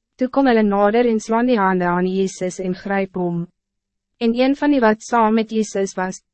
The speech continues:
het meteen sy hand uitgesteek en sy zwaard getrek, en hy het die diensknegt van die hoëpriester geslaan en sy oor afgekap.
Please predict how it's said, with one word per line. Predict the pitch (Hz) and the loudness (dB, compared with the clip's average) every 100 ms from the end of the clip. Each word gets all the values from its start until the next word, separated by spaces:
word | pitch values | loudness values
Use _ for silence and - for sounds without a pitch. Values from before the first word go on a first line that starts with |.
| _ | _
het | 185 190 | -8 -2
meteen | 226 233 247 240 | -2 0 -2 -2
sy | - | -2
hand | 220 208 220 233 | 0 2 0 0
uitgesteek | 233 226 233 - 170 170 - | -4 -2 -6 -4 -4 -4 -4
en | 196 | -6
sy | 196 196 | -2 -4
zwaard | - 175 170 170 | -2 0 0 -2
getrek, | - 180 175 165 160 _ _ _ | -8 -8 -6 -6 -10 _ _ _
en | 196 | -2
hy | 196 190 | 0 0
het | 202 | 0
die | 208 | 0
diensknegt | 202 233 220 185 170 165 | 2 2 0 -4 -4 -4
van | - 190 | -4 0
die | 185 | 2
hoëpriester | 180 185 220 220 - 240 | 2 0 -4 -6 -4 -4
geslaan | 247 240 - 185 170 170 | -4 -6 -4 -2 -2 -2
en | 185 180 | -4 -6
sy | - 180 | -4 -2
oor | 190 180 | -2 -2
afgekap. | 175 185 - 208 170 165 | -2 -4 -6 -14 -10 -12